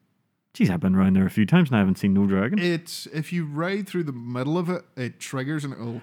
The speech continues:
Speaker 2: fly in.
Speaker 1: Ah, right.
Speaker 2: Um,
Speaker 1: Let's go fight a dragon.
Speaker 2: and then I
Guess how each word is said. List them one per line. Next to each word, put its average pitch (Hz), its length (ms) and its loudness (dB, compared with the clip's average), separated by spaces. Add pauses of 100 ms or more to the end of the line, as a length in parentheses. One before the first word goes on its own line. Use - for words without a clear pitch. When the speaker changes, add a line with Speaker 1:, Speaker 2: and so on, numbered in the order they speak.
Speaker 2:
fly 131 280 -4
in. 135 360 -6
Speaker 1:
Ah, 104 480 4 (260)
right. 95 280 0 (580)
Speaker 2:
Um, 110 540 -8 (100)
Speaker 1:
Let's 120 140 2
go - 80 0
fight 131 200 6
a 160 60 6
dragon. 110 380 2 (180)
Speaker 2:
and 127 80 -6
then 127 320 -4 (400)
I 127 360 -2